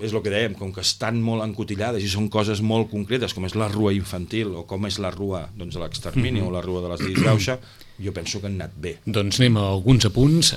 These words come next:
Speaker 2: Eh, assenyalava, si no recordem malament, en, en algunes primeres valoracions, ja en David Garcia,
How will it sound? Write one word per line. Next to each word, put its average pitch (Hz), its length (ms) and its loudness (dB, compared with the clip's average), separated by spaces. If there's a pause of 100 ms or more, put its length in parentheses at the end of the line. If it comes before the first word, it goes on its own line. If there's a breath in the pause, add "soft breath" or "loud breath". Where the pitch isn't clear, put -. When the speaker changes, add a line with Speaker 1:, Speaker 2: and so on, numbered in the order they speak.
Speaker 2:
Eh, 95 400 2
assenyalava, 127 540 4
si 120 180 6
no 117 560 6
recordem 110 400 2
malament, 107 480 4
en, 95 160 0
en 101 220 -4
algunes 104 340 2
primeres 107 380 2
valoracions, 101 480 0
ja 107 60 2
en 95 80 0
David 101 280 -4
Garcia, 110 320 2